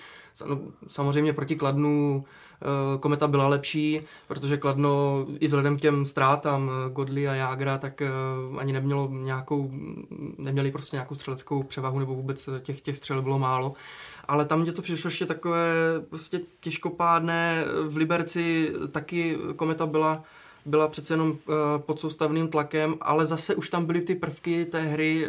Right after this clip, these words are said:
eh, té playoff hry z toho pohledu. Mně přišlo, že třeba vyloženě ta akce Martina Zaťoviče v Liberci, kdy, kdy vyrovnával na dva dva, že to byl přesně ten, ten moment, kdy, eh, Kometu podrží gólman, oni to zase zavřou v obraně, eh, hrají jakoby důsledně v obraně.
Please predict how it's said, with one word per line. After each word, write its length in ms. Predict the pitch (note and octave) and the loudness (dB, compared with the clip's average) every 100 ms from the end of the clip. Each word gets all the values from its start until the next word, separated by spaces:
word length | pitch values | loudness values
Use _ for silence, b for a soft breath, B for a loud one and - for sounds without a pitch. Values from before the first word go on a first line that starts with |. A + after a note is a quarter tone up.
| D3 | -2
eh, 20 | |
té 180 | C#3+ D#3 | -4 -4
playoff 380 | D#3 D3+ D#3 D3+ | -2 2 2 2
hry 340 | D#3 D#3+ D#3+ - | 0 0 0 -2
z 140 | C#3+ - | -8 -4
toho 220 | D#3 D#3 | -2 0
pohledu. 520 | D#3 D3+ D3+ C#3+ D3 D#3+ | 0 2 2 2 2 0
Mně 120 | D3+ | -4
přišlo, 460 | D3+ D3+ - D3+ D3+ B B B B | -4 -6 0 2 2 B B B B
že 800 | C#3+ C#3+ D3 D3 D3 C#3+ C#3+ D3 | -4 2 4 6 4 4 4 2
třeba 180 | - D#3+ | 2 2
vyloženě 320 | D#3 D#3 D#3+ | 4 4 4
ta 100 | D#3 | 2
akce 440 | D3+ D3 E3 D#3 D3+ | 0 0 0 2 2
Martina 320 | D3 D3 D#3 | 0 0 0
Zaťoviče 680 | C#3 D3+ D3+ D3 D3+ D3+ | 0 0 -2 -2 0 0
v 80 | C#3+ | 0
Liberci, 520 | C#3+ C#3 D3+ D#3 D#3+ | 0 2 0 0 -2
kdy, 420 | D3+ C#3+ C#3 C3+ C3+ C3+ | -2 -2 -2 -4 -6 -8
kdy 220 | C3+ C3 | -6 -2
vyrovnával 520 | C#3 C#3 C#3 C3+ C#3+ | -2 0 0 2 0
na 80 | C#3 | 0
dva 120 | C#3 | 0
dva, 300 | C3+ C3+ - B B - | 0 -2 -4 B B -18
že 100 | C3+ | -6
to 80 | |
byl 140 | D3 D#3 | -2 -2
přesně 300 | D#3 C#3+ D#3 | -2 -2 -2
ten, 240 | D#3+ D#3 | 0 -2
ten 140 | D#3+ D#3 | 0 2
moment, 280 | D3 D3+ | 2 2
kdy, 340 | D3+ D3+ D3 D3 B B - | 0 0 0 -2 B B -8
eh, 100 | C#3 | -4
Kometu 320 | D3 D3+ D#3+ | -2 0 -2
podrží 340 | D3 D3+ D#3 | -2 0 0
gólman, 460 | C#3 C3+ C#3+ D#3 F3+ | 0 2 2 2 0
oni 160 | D#3 | -2
to 100 | C#3+ | -4
zase 260 | C3+ C3+ C#3+ | -6 -4 -4
zavřou 520 | C#3 C3+ C#3 D3+ D#3 | -2 -2 -2 0 -2
v 100 | D3+ | -4
obraně, 640 | D3 D3+ D3 D3 D3 D3 C#3 | -2 0 0 0 0 -2 -4
eh, 760 | C#3 C#3 C#3 C3+ C3+ C#3+ C3+ C#3 | -6 -4 -2 -4 -6 -8 -10 -4
hrají 180 | C#3 | -4
jakoby 240 | C#3 C#3+ C#3+ | -4 -4 -4
důsledně 400 | C#3 C#3 D3 D3+ | -4 -4 -6 -6
v 100 | C3+ | -6
obraně. 460 | C3+ C#3 C3+ C#3 | -4 -2 0 -2